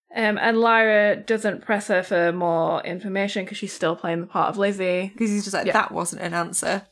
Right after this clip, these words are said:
Speaker 2: It's like, "Well, yeah, you're right." <laughs> That is a
Speaker 1: Yeah.
Speaker 2: really crappy answer.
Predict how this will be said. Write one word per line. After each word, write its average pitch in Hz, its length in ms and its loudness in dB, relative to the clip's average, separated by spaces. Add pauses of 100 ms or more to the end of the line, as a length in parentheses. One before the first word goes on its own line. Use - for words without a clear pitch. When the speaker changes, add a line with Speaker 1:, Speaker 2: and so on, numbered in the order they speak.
(160)
Speaker 2:
It's 226 160 -2
like, 214 140 0
"Well, 226 300 0 (120)
yeah, 233 160 -2 (160)
you're 196 120 -6
right." 196 400 2
<laughs> 277 60 4 (260)
That 381 200 4
is 269 180 2
a 247 60 2
Speaker 1:
Yeah. - 80 -2
Speaker 2:
really 220 240 0
crappy - 420 -8
answer. 202 480 -2